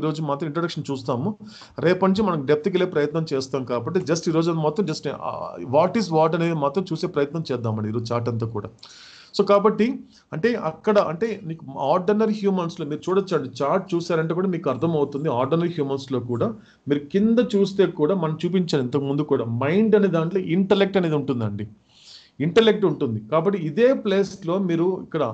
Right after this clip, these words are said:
మూడో భూమికి దాకా వెళ్ళినటువంటి అడ్వాన్స్ human beings ఇదే place చూస్తే అక్కడ intellect బదులు inspiration ఉంటుంది, అంటే స్ఫూర్తి ఉంటుంది. అదే దా-, అదే యొక్క దానిని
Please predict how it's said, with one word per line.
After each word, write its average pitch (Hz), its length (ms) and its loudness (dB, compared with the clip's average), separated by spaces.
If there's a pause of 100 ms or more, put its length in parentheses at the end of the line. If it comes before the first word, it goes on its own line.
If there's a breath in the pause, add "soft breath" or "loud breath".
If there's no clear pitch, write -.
(260)
మూడో 185 240 8 (160)
భూమికి 202 340 4 (100)
దాకా 185 260 2
వెళ్ళినటువంటి 170 720 -4
అడ్వాన్స్ 202 480 -2
human 180 300 -2 (160)
beings 190 260 -2
ఇదే 196 140 6 (120)
place 185 200 2 (100)
చూస్తే 170 300 -2 (500 loud breath)
అక్కడ 160 140 -6 (120)
intellect 226 500 2
బదులు 160 280 0 (180)
inspiration 202 640 0
ఉంటుంది, 113 360 -6
అంటే 190 200 -2
స్ఫూర్తి 240 540 2
ఉంటుంది. 117 320 -6 (1500 soft breath)
అదే 160 180 4 (140)
దా-, 202 200 6
అదే 185 180 2
యొక్క 233 240 0
దానిని 180 360 2